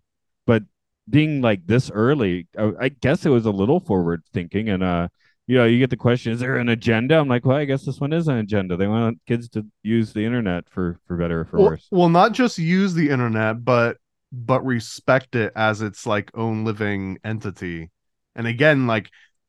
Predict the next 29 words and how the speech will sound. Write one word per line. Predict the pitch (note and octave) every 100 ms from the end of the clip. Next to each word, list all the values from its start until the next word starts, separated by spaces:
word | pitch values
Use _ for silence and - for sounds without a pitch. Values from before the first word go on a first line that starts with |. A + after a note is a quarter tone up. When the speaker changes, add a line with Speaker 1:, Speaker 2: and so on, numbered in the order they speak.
| _
Speaker 2:
what | C#3+ C3
they | C3+
did | C#3 C#3+
in | C#3
the |
first | - - D3+ D3 -
movie, | A#2 G#2+ G2+ G2+ G2+ _ _
now | A#2+ C3 D3 D3
instead | C3 - B2+
of | A#2+
just | B2 A2 -
putting | - C3 A#2+
a | A2
soul | - - A#2+ A#2 A2+
into | A2+ A#2 G#2+ A#2+
your | A2+ G#2 G2 F#2+
appliances, | F#2+ - A#2 A2 G#2 F#2 G2 E2+ E2+ - - -
like, | F#2+ F2+ -
not | A2 A2
just | B2 -
your | G2
toaster | - B2+ B2 G2+
that | F2+
has | G2 F#2
a | F2+
soul, | - F2+ F2 F2 _ _ _ -
but | A2+
now | A#2+ C3 C#3
it's | B2 - -